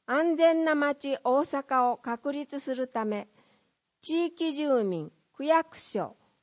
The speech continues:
防犯協会等と連携して、秋の地域安全運動を実施します。重点項目。一、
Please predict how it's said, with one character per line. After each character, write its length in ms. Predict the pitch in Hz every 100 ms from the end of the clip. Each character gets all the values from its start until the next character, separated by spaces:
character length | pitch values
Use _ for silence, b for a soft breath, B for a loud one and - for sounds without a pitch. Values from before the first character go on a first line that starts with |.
| _ _ _ -
防 300 | 269 320 370
犯 320 | 381 320 302
協 300 | - 302 277
会 300 | - 196 185
等 300 | - 202 185
と 280 | - 160 - -
連 240 | 208 247
携 240 | 247 240 247
し 120 | -
て、 280 | - 196 - _ _ _ _ -
秋 320 | 285 - 311
の 160 | 240 254
地 320 | - 320 302
域 220 | - 220
安 300 | 208 254 285
全 220 | 302 302
運 300 | 294 285 254
動 360 | 202 180 175 165
を 100 | -
実 420 | 170 208 - 247
施 20 | 240
し 160 | 226
ま 200 | 214 208
す。 400 | - - - _ _ _ _ _ _ _ -
重 280 | 269 320 330
点 280 | 330 320 294
項 260 | 277 247
目。 200 | 202 175 - _ _ _ _ _ _ _
一、 380 | 202 208 247